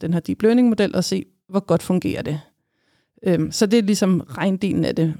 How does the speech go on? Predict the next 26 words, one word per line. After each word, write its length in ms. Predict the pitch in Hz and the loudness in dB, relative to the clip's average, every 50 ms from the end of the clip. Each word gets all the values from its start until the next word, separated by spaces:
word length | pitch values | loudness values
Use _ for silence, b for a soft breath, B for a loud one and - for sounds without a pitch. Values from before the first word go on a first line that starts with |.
| _ _ _ _ | _ _ _ _
Så 340 | - - - 220 214 208 196 - | -4 0 2 2 2 2 0 0
er 100 | 190 190 | 0 0
der 100 | 190 180 | 2 2
også 220 | 170 175 - 180 | 2 0 0 -2
alt 120 | - - | -4 0
det 60 | 180 180 | 0 0
her 60 | 175 | 0
sensordata, 800 | - - 220 208 202 - 220 - 180 170 160 156 - - 170 165 156 _ _ _ _ _ _ _ _ _ _ _ - | 2 2 2 2 4 2 0 0 0 0 0 0 -2 -2 -2 -2 -2 _ _ _ _ _ _ _ _ _ _ _ -2
øh, 100 | 202 180 | -2 2
hvor 140 | 185 185 | 4 4
jeg 180 | 170 165 160 170 | 4 4 4 2
vil 140 | 180 190 185 | 2 -2 0
blive 180 | - 196 196 | 0 2 2
nødt 140 | 196 185 - | 2 2 2
til 100 | - 185 | 2 0
at 60 | 180 | 0
få 100 | - - | 2 2
et 80 | 190 170 | 2 2
overblik 420 | 170 170 175 165 - 180 165 - | 2 2 0 0 0 -2 0 0
over, 180 | 160 143 - 170 | 0 0 0 0
hvad 260 | 175 170 170 170 160 - | 2 2 2 2 2 0
er 120 | - 180 | 0 -2
der 100 | 170 180 | 0 0
tilgængeligt 520 | 170 - - 175 - 196 - - 196 190 185 | -2 -2 -4 0 2 2 2 2 2 2 4
af 80 | 170 | 2
sensordata, 840 | - - 175 170 165 - 190 180 - 170 185 170 - - 175 170 160 | 2 2 2 2 2 0 -2 0 0 0 -2 -2 0 0 2 2 2